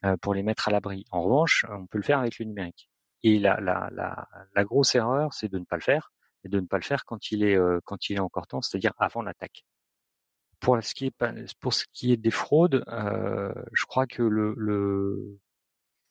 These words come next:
là, on tombe plutôt dans le, dans l'humain, heu, dans le, dans le défaut de vigilance, dans le,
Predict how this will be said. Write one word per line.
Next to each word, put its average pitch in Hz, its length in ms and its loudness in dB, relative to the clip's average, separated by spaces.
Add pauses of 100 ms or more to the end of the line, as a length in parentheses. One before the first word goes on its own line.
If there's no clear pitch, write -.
(400)
là, 123 260 6
on 127 140 0
tombe 131 200 -4
plutôt 143 420 -2
dans 123 200 4
le, 107 500 2 (380)
dans 113 100 2
l'humain, 127 340 0 (560)
heu, 98 500 2
dans 104 160 -4
le, 101 240 -2
dans 104 160 -4
le 101 80 -6
défaut 107 260 0
de 110 140 -6
vigilance, 127 640 0
dans 110 180 0
le, 104 360 2